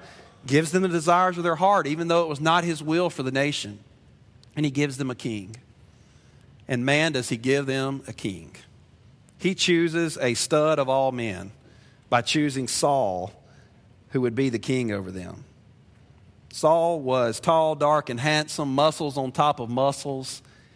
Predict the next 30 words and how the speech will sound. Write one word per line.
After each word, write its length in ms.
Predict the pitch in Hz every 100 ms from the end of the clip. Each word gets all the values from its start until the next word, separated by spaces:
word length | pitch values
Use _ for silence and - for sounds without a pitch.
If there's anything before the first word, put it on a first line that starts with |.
| -
He 140 | - 175
was 160 | 151
a 160 | 135 127
man's 720 | 123 143 151 160 160 156 147 139
man. 640 | 120 120 123 107 92 90 117 - _ - - - - _ - _ _ _ _ - - _ _ _ -
They 60 | 156
say, 280 | - 175 156
uh, 240 | 147 -
scriptures 400 | - 180 180 156
teach 300 | - 170 170
us 160 | 135 -
that 100 | 131
he 100 | 156
was 160 | 120 104 - - - -
larger 440 | 135 175 196 170 165
than 120 | 165
all 200 | 165 156
the 120 | 156
other 160 | 147 143
men. 180 | 143
He 100 | 160
was 120 | 170 156
what 220 | 175 190
you 60 |
would 180 | 165 -
picture 360 | - 220 - 170
a 60 |
king 380 | 151 185 175 151
to 100 | 135
be. 400 | 120 120 104 101